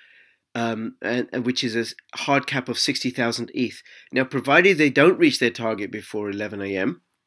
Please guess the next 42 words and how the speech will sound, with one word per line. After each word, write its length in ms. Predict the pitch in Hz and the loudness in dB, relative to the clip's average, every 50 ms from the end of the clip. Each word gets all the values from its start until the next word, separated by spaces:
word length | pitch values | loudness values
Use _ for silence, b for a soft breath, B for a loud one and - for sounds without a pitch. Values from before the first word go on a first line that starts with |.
| _ _ - | _ _ -12
on 220 | 107 104 104 101 | -10 -10 -10 -8
December 340 | 98 110 101 - 107 101 101 | -8 -8 -6 -4 -4 -6 -6
the 100 | 92 - | -8 -10
twenty-fifth, 680 | - - 104 98 98 - - 170 202 226 220 - - b b b b b b b b b _ | -10 -6 -6 -6 -6 -2 4 4 4 4 4 0 -10 b b b b b b b b b _
you 120 | 127 127 | -2 -2
can 180 | 127 - 123 113 | 0 0 -6 -6
get 260 | 104 - 110 101 98 | -4 -6 -6 -2 2
in. 260 | 120 160 208 226 233 - _ _ _ _ _ _ _ _ _ - - _ _ _ | 4 4 4 4 2 -2 _ _ _ _ _ _ _ _ _ -18 -18 _ _ _
But 140 | 120 120 131 | -2 -2 0
otherwise, 320 | 139 139 147 143 143 - | 2 2 2 2 2 2
if 220 | - 143 135 - 135 | 0 -4 -4 0 0
you're 120 | 127 135 | 4 4
interested 520 | 170 208 220 - - 202 180 - - 175 170 | 4 4 2 2 0 0 0 0 0 0 0
in 160 | 175 165 156 | 2 0 0
this 240 | 160 165 156 - - | 0 0 -2 -2 -4
and 200 | - 127 127 120 | -2 -4 -2 -2
this 200 | 131 123 - - | -2 -6 -6 -2
does 260 | - 151 165 147 - | 0 0 0 0 0
look 220 | 170 160 - _ | -4 -4 -4 _
promising, 580 | - 156 147 151 147 139 - - 156 151 143 139 b b b b b b b b b b _ _ _ | -4 -2 0 0 0 0 -2 -2 -2 -2 -4 -6 b b b b b b b b b b _ _ _
I 160 | 120 131 135 | 0 0 2
suggest 680 | 135 - - 135 123 - 135 127 127 127 - - - - | 2 0 -2 -2 0 2 4 4 4 2 -2 -4 -4 -2
you 360 | 120 123 127 127 123 120 - _ _ _ _ _ _ _ _ _ _ _ - | 0 2 2 2 0 -2 -6 _ _ _ _ _ _ _ _ _ _ _ 0
invest. 600 | 143 139 135 127 170 185 170 143 - - - - - _ _ _ _ _ | 2 2 4 8 8 8 8 8 6 -2 -4 -10 -16 _ _ _ _ _
And 180 | - 131 123 - - - | -4 -4 -4 -4 -2 2
I 160 | 131 143 147 | 4 4 4
do 280 | 139 - 135 139 139 | 4 4 4 4 4
have 220 | 127 120 131 127 127 | 4 2 0 0 0
some 220 | - - 123 117 - | 0 -2 -2 -4 -4
I 160 | - 123 123 120 | -4 -2 0 0
N 80 | 120 | 0
S 120 | 117 117 - | 0 0 -2
tokens. 420 | - 143 135 127 - 120 110 104 | -2 0 -2 0 -2 -4 -6 -6
And 120 | 113 107 113 | -6 -4 -2
one 120 | 131 160 | 0 0
of 60 | 175 | 0
the 40 | 175 | 2
things 180 | 165 147 123 117 | 0 0 0 0
you 80 | 120 | -2
need 180 | 120 120 117 117 | -2 -2 -2 -4
to 60 | - | -6
do 260 | 107 - 113 104 95 | -4 -2 -2 -2 -2